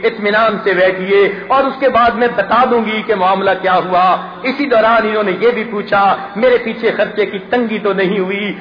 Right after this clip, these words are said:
میں اتنے دینار لے کر گیا تھا۔ کہنے لگی، نہیں، کوئی تنگی نہیں ہوئی۔ آپ ایسا کریں، کھانا کھا لیجئے، نماز کا وقت قریب ہے، مسجد میں نماز پڑھ کے آئیے، اس کے بعد بیٹھ کے تسلی سے باتیں کریں گے۔ چنانچہ انہوں نے کھانا کھایا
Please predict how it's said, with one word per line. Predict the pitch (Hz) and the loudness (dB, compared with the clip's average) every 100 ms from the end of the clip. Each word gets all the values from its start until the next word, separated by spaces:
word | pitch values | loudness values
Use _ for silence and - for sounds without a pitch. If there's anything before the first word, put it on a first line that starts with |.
| - | -8
میں | 208 233 | -2 -2
اتنے | 233 254 247 | 0 -2 0
دینار | 196 190 190 226 | 0 0 2 2
لے | 190 185 | 2 2
کر | 196 | 0
گیا | 180 180 | 2 2
تھا۔ | 185 190 196 180 - - | 2 2 2 2 -4 -2
کہنے | 277 285 | 0 2
لگی، | 269 262 262 | 0 0 2
نہیں، | 254 233 | 2 0
کوئی | - 285 277 | 2 2 2
تنگی | 233 214 220 | -2 0 0
نہیں | 208 208 | 0 0
ہوئی۔ | 202 208 214 - - - | 0 -2 -4 -6 -10 -2
آپ | 208 233 226 | 0 2 2
ایسا | 220 240 | 2 2
کریں، | 208 208 190 | 2 0 -2
کھانا | 175 220 202 | -2 0 0
کھا | 185 190 | 0 0
لیجئے، | 185 180 185 190 185 185 - | 0 -4 -2 2 2 0 -6
نماز | 214 214 254 254 | -2 2 4 2
کا | 233 | 2
وقت | 208 208 - | 0 0 -2
قریب | 196 208 190 | -2 0 2
ہے، | 302 262 - - | 4 4 0 -4
مسجد | 233 233 262 | -4 -2 -2
میں | 233 214 | -2 -2
نماز | 190 220 233 - | 2 2 2 2
پڑھ | 214 180 | -2 0
کے | 202 | 2
آئیے، | 185 185 196 196 - - | 2 2 2 2 0 -4
اس | 294 - | -6 0
کے | 254 | 0
بعد | 214 220 | 2 2
بیٹھ | 190 185 208 196 | 2 2 2 2
کے | 196 | -4
تسلی | 196 185 220 196 185 | -2 -2 -4 -4 -2
سے | 185 | -2
باتیں | 196 202 202 180 | 0 -2 -2 -2
کریں | 185 185 180 | 0 0 2
گے۔ | 196 180 - - | 2 2 -2 -4
چنانچہ | 240 214 - 214 202 - - | 0 0 0 2 2 0 -4
انہوں | 226 220 | 0 0
نے | 196 | 0
کھانا | 180 208 190 | -2 0 0
کھایا | 185 180 190 190 | 2 2 4 2